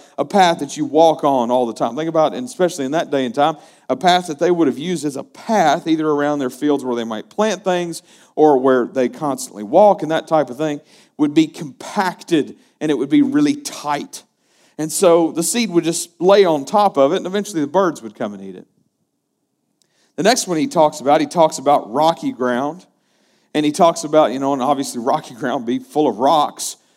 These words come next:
So the seed would, you know, fall onto that, but not really do a whole lot. You know, it would, it would kind of start to spring up or whatever, but the roots didn't have anything. So when it says, "When the sun came out,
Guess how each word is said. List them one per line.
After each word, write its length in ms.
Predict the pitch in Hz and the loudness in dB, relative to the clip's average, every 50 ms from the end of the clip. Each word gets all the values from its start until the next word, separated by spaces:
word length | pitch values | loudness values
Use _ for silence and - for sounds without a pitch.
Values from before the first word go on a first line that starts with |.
| _ _ _ | _ _ _
So 440 | - - 196 180 175 180 175 170 151 | -4 2 4 4 6 6 4 2 0
the 120 | 127 147 | -2 -6
seed 480 | 147 - 190 202 202 202 190 156 143 135 _ _ _ | -4 -2 -2 -2 -2 -2 -6 -8 -12 -20 _ _ _
would, 280 | - 156 170 170 156 143 123 - - _ _ _ | 0 2 4 4 2 0 -4 -16 -20 _ _ _
you 100 | 143 151 | -4 -2
know, 300 | 143 139 147 147 156 _ _ | -2 -2 -2 -4 -8 _ _
fall 320 | - 190 185 180 175 175 | 2 4 6 6 6 4
onto 180 | 170 165 151 143 | 4 2 2 2
that, 300 | 143 180 196 180 160 180 | 2 2 2 2 2 0
but 160 | 156 143 143 | -4 -4 -2
not 340 | 170 185 190 - - - - | -2 -4 -4 -4 -6 -8 -2
really 340 | 165 175 185 185 170 165 165 - - _ | 0 2 4 4 2 0 -2 -10 -12 _
do 200 | - 202 208 185 | 0 2 2 2
a 60 | 139 | 2
whole 240 | 127 143 131 120 107 | 4 2 2 2 2
lot. 260 | 104 101 - - - _ _ _ _ _ _ _ _ _ _ _ _ _ _ _ _ _ _ _ | -2 -4 -6 -16 -20 _ _ _ _ _ _ _ _ _ _ _ _ _ _ _ _ _ _ _
You 80 | 123 127 | -4 -2
know, 160 | 123 127 147 | 2 4 4
it 60 | 151 127 | 4 4
would, 240 | 123 113 - - - | 2 0 0 -6 -6
it 60 | 120 | -4
would 180 | 135 139 139 | -4 -6 -8
kind 240 | - - 170 165 160 | -2 0 0 2 2
of 240 | 139 120 - - - | 0 -2 -4 -8 -12
start 300 | - - 165 165 165 165 | 0 2 4 4 4 2
to 40 | 135 | -4
spring 400 | 123 - - 165 165 156 143 139 | -10 -6 -2 -2 0 0 2 4
up 180 | 139 143 139 | 4 4 4
or 60 | - 127 | 2 0
whatever, 320 | 120 131 127 139 147 160 | 2 2 4 4 4 2
but 200 | 151 151 147 139 | 2 0 0 0
the 80 | 160 151 | 0 -2
roots 440 | 139 143 190 220 208 214 - - | -2 -2 -2 -2 -2 -4 -10 -10
didn't 280 | - 139 131 - 113 117 | -2 -2 -4 -2 -4 -6
have 260 | 110 131 120 120 117 | -2 0 0 0 0
anything. 380 | 113 110 107 - - 113 113 104 | -4 -10 -10 -10 -12 -12 -12 -10
So 120 | - - | -10 -10
when 200 | 113 120 127 123 | -6 -4 -2 -4
it 60 | 127 | -4
says, 300 | 123 127 - 135 131 127 | -4 -4 -2 -2 -2 -2
"When 140 | 127 127 123 | -4 -4 -4
the 80 | 127 127 | -4 -4
sun 380 | 123 - 175 175 180 175 139 | -4 -2 -2 -2 -2 -2 -6
came 280 | - - 127 120 113 107 | -8 -8 -10 -8 -8 -6
out, 320 | 110 117 127 143 - - | -6 -4 -4 -4 -6 -8